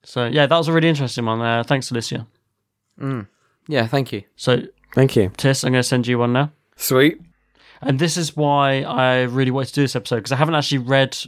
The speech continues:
Speaker 1: any or many of these in full. I've just sort of scanned over them thinking, "Oh, there's a lot of these. I wanna do something with them 'cause I wanna put these ideas out there because they are so interesting."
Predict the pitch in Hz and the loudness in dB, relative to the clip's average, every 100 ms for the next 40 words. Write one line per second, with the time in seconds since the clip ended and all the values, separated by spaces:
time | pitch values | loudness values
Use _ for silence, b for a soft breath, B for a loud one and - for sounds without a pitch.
0 | - _ _ - 143 131 123 123 143 131 | -16 _ _ 0 2 4 2 0 0 0
1 | 120 131 131 120 107 120 113 - - 123 | 2 4 4 2 0 -4 -4 -10 -6 -4
2 | 110 - 143 131 160 127 - 131 - - | -4 -2 2 4 4 0 -2 -6 -6 -8
3 | - - 123 123 127 120 113 107 120 123 | -6 -2 0 2 0 0 -4 -4 -4 -4
4 | 117 107 - b b 147 120 123 151 135 | -4 -6 -12 b b 2 2 4 2 2
5 | 113 107 110 123 123 113 131 - 117 110 | -2 -2 -2 0 0 0 0 0 -4 -6
6 | 110 123 117 107 101 113 113 131 131 - | -4 -2 -2 -6 -8 -6 -2 0 0 -2
7 | 143 - 131 120 117 123 120 113 131 135 | -6 -4 -4 0 -2 0 -2 0 0 0
8 | 127 117 - - 113 120 120 120 - 120 | -4 -8 -10 -10 -4 -2 0 -2 -4 -4
9 | 117 127 120 127 117 143 135 | -4 -6 -6 -8 -10 -12 -12